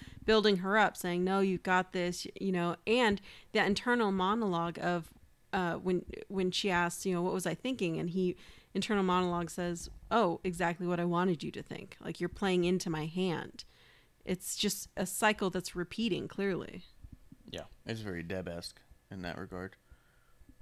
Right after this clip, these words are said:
Speaker 2: Which, I mean, so when you think about it, too, with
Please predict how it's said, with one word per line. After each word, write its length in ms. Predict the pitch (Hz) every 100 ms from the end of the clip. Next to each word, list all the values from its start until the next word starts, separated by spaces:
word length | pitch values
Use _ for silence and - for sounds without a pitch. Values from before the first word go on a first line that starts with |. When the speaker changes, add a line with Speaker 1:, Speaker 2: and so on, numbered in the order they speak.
| - _ _ _ _ _
Speaker 2:
Which, 300 | 165 196 - 165
I 60 |
mean, 240 | 196 196 170
so 100 | 214
when 140 | 208
you 60 | 196
think 100 | 233
about 140 | 220
it, 80 | 185
too, 160 | - 202
with 120 | 160